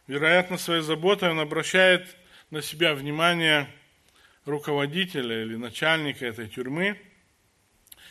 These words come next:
И теперь уже начальник темницы отдал в его руки всех узников. То есть Иосиф начал с простой, неблагодарной,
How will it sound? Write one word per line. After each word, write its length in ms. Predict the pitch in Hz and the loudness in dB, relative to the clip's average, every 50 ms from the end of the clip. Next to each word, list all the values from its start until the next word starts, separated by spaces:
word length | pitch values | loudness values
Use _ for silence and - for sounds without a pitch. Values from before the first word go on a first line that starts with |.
| - - | -16 -8
И 140 | - 170 180 | -4 -4 -4
теперь 360 | 175 190 180 208 226 226 226 208 | -4 -4 -4 0 0 2 2 2
уже 420 | 196 185 202 208 208 202 185 180 - - - - - - _ - | 0 0 2 2 2 2 0 -2 -8 -20 -20 -20 -20 -20 _ -6
начальник 720 | 151 165 160 - - 202 202 202 202 190 185 175 180 180 - - - - - | -4 -4 -4 0 2 4 4 4 4 4 2 -2 -2 -6 -12 -18 -20 -12 -8
темницы 920 | - 165 160 160 175 196 226 240 233 - - - 175 165 165 160 147 - - _ _ _ _ - - - - - - - | -4 -4 -2 0 0 2 2 2 0 0 0 2 4 4 4 2 0 -6 -16 _ _ _ _ -20 -20 -20 -20 -20 -14 -6
отдал 480 | 165 156 151 147 143 175 190 196 190 180 | -2 -2 -2 0 2 4 4 6 6 4
в 40 | 175 | 2
его 200 | 170 165 165 165 | 2 0 0 0
руки 300 | 185 202 190 - 175 147 | 0 0 -2 -4 -8 -6
всех 340 | - - 165 156 - - | -4 -4 -4 -4 -4 -4
узников. 540 | 175 160 139 120 117 107 92 - 101 90 80 76 _ _ _ _ _ _ _ _ _ _ _ _ _ _ _ _ _ _ _ | -4 -4 -4 -4 -6 -10 -10 -12 -14 -16 -16 -18 _ _ _ _ _ _ _ _ _ _ _ _ _ _ _ _ _ _ _
То 120 | - 180 196 | 0 2 2
есть 180 | 196 190 - | 2 2 0
Иосиф 460 | 214 220 233 240 226 - 226 196 175 | 0 2 2 2 2 0 -2 -2 -2
начал 400 | 185 202 220 226 220 220 202 180 | 0 2 2 2 2 2 -2 -6
с 100 | 175 - | -6 -6
простой, 640 | - - 185 185 180 - - - 226 233 233 233 220 | -6 -4 -4 -4 -4 -4 -6 -2 0 2 4 4 4
неблагодарной, 1040 | 202 185 175 165 170 175 160 165 165 156 170 202 220 220 214 208 196 190 185 170 | 2 0 -2 -2 -2 -2 -2 -2 -2 2 4 6 6 6 4 2 0 0 0 -2